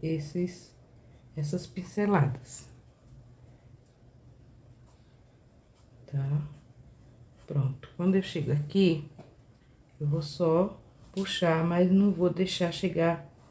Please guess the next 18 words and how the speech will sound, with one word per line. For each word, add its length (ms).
até 640
o 80
final. 500
A 40
gente 280
tem 180
que 80
deixar 400
esse, 600
esse 260
meio 460
aqui, 480
que 120
é 40
pra 200
fazer 760
esse 400
outro, 840